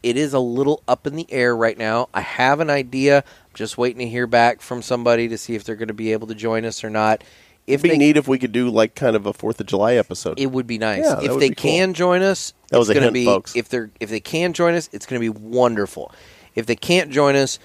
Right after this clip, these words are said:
Speaker 1: we're still gonna smoke that cigar, but it would be significantly better if we had the guest along with us.
Speaker 2: Truth.
Speaker 1: So we'll, we'll see how that goes.
Speaker 2: Preach
Speaker 1: But
Speaker 2: it, brother.
Speaker 1: anyway.
Speaker 2: Well, there you go.
Speaker 1: Yeah. So, and speaking of My Monthly Cigars, they are a premium cigar subscription
Speaker 2: They
Speaker 1: service
Speaker 2: are.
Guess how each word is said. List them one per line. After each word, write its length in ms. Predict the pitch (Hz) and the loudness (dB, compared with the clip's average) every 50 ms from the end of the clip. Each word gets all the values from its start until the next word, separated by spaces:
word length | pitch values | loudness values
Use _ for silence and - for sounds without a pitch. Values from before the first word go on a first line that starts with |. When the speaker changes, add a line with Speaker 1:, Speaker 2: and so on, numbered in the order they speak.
| _ _ _ _ _ | _ _ _ _ _
Speaker 1:
we're 100 | 127 123 | -4 -4
still 220 | - - 170 165 | 2 4 4 4
gonna 160 | 147 147 135 120 | 4 2 -2 -2
smoke 240 | - 143 135 117 | -2 -2 -2 2
that 140 | - 127 113 - | 2 0 0 0
cigar, 340 | 123 110 113 113 113 113 107 | -2 0 4 4 4 4 4
but 240 | 107 110 107 104 - | 4 2 2 2 0
it 140 | - 110 110 | -2 -2 -2
would 160 | 107 107 101 | -2 -2 -2
be 140 | 101 110 104 | -4 -6 -6
significantly 600 | - - - 95 101 110 98 101 92 98 80 98 | -4 -6 -8 -4 -4 -4 -4 -4 -6 -6 -6 -4
better 340 | 90 98 95 92 95 98 - | -2 0 0 2 0 0 -2
if 180 | - 98 - - | -4 -6 -6 -6
we 100 | 98 95 | -6 -4
had 180 | 87 95 90 - | -2 -4 -4 -6
the 60 | - 87 | -8 -6
guest 340 | - 87 85 85 - - 87 | -4 -4 -4 -4 -8 -10 -8
along 280 | 82 82 82 80 80 | -8 -8 -8 -10 -10
with 180 | 73 71 - - | -12 -12 -10 -10
us. 160 | - - - - | -10 -12 -10 -2
Speaker 2:
Truth. 320 | - 117 101 - - - - _ _ | 0 2 2 2 0 -8 -20 _ _
Speaker 1:
So 560 | - - 113 101 95 95 92 92 92 90 90 98 | -2 2 4 4 4 4 2 2 0 -2 -4 -4
we'll, 220 | 117 123 120 117 - - | -2 -2 -2 -2 -4 -4
we'll 140 | 131 135 120 | -2 -2 -2
see 180 | - - 117 95 | -2 -2 -2 -2
how 140 | 101 92 | -2 -2
that 160 | 85 85 - - | -2 -4 -8 -8
goes. 140 | - - - | -10 -10 -6
Speaker 2:
Preach 200 | - - 123 113 | 0 0 2 2
Speaker 1:
But 100 | 113 107 | 2 2
Speaker 2:
it, 100 | 90 - | 0 2
brother. 320 | - 92 90 87 85 92 - - _ _ _ _ - | 4 4 4 4 2 -2 -6 -12 _ _ _ _ -2
Speaker 1:
anyway. 320 | 226 214 139 92 90 120 - _ _ _ _ _ _ _ - _ _ _ _ - - | 0 0 0 0 -4 -10 -14 _ _ _ _ _ _ _ -20 _ _ _ _ -8 -2
Speaker 2:
Well, 100 | 311 320 | 0 0
there 120 | 330 339 | 2 2
you 60 | 320 302 | 2 0
go. 260 | 359 359 320 269 131 | 2 2 2 0 0
Speaker 1:
Yeah. 220 | 160 202 208 180 147 - _ _ _ _ | -2 -2 -2 -4 -4 -8 _ _ _ _
So, 280 | - - 110 110 107 - - - - - - - - - | -10 -4 0 0 0 0 -4 -12 -20 -20 -20 -20 -16 -4
and 240 | - 160 180 190 180 | 0 2 2 2 0
speaking 380 | - - 294 330 320 285 185 147 | 0 0 2 2 2 2 0 2
of 60 | 123 | 2
My 140 | 113 110 107 | 4 2 2
Monthly 300 | 104 104 101 - - 110 - | 2 0 -2 -2 -4 -6 -4
Cigars, 480 | - 113 98 98 92 95 107 120 - | -4 -4 -2 0 0 0 -2 -4 -2
they 160 | - 110 107 | -2 -2 -2
are 260 | 101 90 110 110 110 107 | 0 0 0 2 2 2
a 160 | 104 101 101 | 2 0 -2
premium 480 | - - - 143 139 135 135 127 120 | -4 -2 0 2 2 2 2 0 -2
cigar 280 | - - 117 113 113 110 | -2 -4 0 0 0 0
subscription 540 | - - 98 - - 180 208 - - 143 135 | 0 -6 -12 -4 -2 -2 0 0 0 0 2
Speaker 2:
They 60 | 127 | 2
Speaker 1:
service 340 | 113 101 101 92 104 113 170 | 2 0 0 0 0 2 2
Speaker 2:
are. 400 | 196 208 185 123 85 50 - | 2 2 0 -2 -4 -4 -6